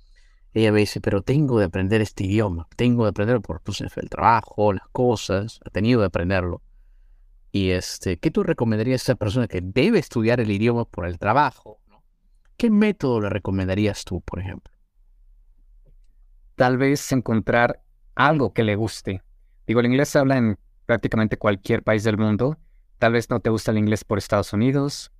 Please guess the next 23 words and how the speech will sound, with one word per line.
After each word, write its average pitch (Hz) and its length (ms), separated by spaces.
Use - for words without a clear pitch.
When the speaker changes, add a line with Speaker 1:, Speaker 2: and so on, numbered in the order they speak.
Speaker 2:
o 95 200
por 101 140
alguna 107 220
otra 107 140
razón, 139 440
pero 120 140
tal 127 100
vez 131 120
puedas 131 180
encontrar 120 500
algo 117 320
que 107 120
te 104 120
guste, 135 380
tal 113 140
vez - 260
un 113 260
grupo 110 640
musical 113 420
que 110 80
te - 100
guste 101 260
mucho, 113 500